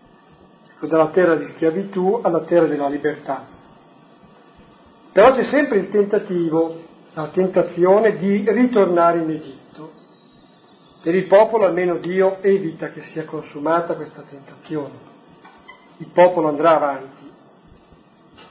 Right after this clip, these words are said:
arriverà alla terra promessa. Ma per i discendenti di Abramo è sempre possibile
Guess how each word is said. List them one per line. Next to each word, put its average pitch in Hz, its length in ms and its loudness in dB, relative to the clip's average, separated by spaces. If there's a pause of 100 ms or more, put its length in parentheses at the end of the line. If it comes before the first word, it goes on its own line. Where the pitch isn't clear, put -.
arriverà 156 640 0
alla 147 240 -8
terra 143 220 -8
promessa. 135 580 -14 (1000)
Ma 254 420 2
per 240 560 2
i 220 280 -2
discendenti 190 760 -2
di 208 120 -4
Abramo 240 500 2
è 214 180 2
sempre 220 380 -2
possibile 196 880 -2